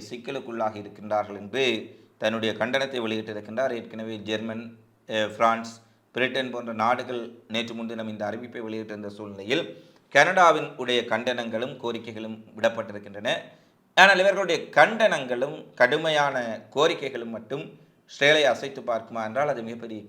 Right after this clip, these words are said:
கேள்விக்குறி. ஏனெனில் எந்த ஒரு நாட்டின் கோரிக்கைக்கும் அழுத்தங்களுக்கும் உட்படாமல், அவற்றை மதிக்காமல் தன்னுடைய கொடூரமான இனப்படுகொலை இந்த நெதன்யாகு அரசு நிகழ்த்தி வருகின்றது. இந்த நிலைத்தான் கனடாவினுடைய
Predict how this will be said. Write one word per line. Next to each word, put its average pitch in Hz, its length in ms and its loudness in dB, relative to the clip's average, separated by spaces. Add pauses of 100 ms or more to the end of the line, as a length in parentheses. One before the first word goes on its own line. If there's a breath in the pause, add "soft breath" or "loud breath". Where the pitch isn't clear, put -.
கேள்விக்குறி. 117 480 -2 (640 soft breath)
ஏனெனில் 156 400 2
எந்த 160 320 0
ஒரு 147 160 -2
நாட்டின் 123 520 0
கோரிக்கைக்கும் 127 720 -6
அழுத்தங்களுக்கும் 117 920 -4 (520 soft breath)
உட்படாமல், 135 840 6
அவற்றை 131 500 4
மதிக்காமல் 127 800 2
தன்னுடைய 120 360 -2
கொடூரமான 165 760 4 (720)
இனப்படுகொலை 131 640 0
இந்த 139 180 -2
நெதன்யாகு 131 800 2
அரசு 113 300 -6
நிகழ்த்தி 110 360 -6
வருகின்றது. 107 420 -8
இந்த 120 120 -10
நிலைத்தான் 113 440 -6
கனடாவினுடைய 120 580 -2